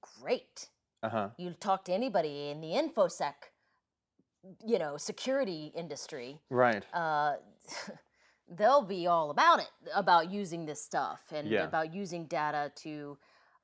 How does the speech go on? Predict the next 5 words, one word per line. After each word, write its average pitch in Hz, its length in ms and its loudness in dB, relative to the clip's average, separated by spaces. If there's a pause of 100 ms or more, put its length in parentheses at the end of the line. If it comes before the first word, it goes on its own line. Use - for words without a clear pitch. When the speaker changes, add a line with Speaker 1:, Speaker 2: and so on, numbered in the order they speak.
Speaker 1:
um, 135 480 -10 (100)
exploit - 960 -8 (400)
people 131 680 -12 (280)
and 147 340 -12
their 135 500 -6